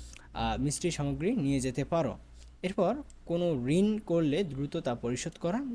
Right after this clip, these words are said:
এরপর অন্যের কোনো জিনিস ব্যবহার করার আগে অনুমতি নেয়া, গরিব, অসহায়, দরিদ্র মানুষকে সাধ্যমতো সহযোগিতা করা, কারো বাড়িতে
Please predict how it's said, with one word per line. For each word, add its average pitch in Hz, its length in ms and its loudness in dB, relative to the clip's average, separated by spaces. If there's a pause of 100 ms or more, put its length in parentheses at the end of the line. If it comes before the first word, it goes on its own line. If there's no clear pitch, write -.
এরপর 127 360 -2
অন্যের 143 320 0
কোনো 147 240 -2
জিনিস 160 420 0
ব্যবহার 131 300 -2
করার 139 280 0
আগে 151 220 -2 (260)
অনুমতি 151 480 0
নেয়া, 98 220 -4 (920)
গরিব, 151 420 2
অসহায়, 143 360 -2
দরিদ্র 139 400 0
মানুষকে 135 460 -2 (440)
সাধ্যমতো 147 760 2
সহযোগিতা 135 760 -2
করা, 175 300 -2 (360)
কারো 139 220 0
বাড়িতে 131 460 0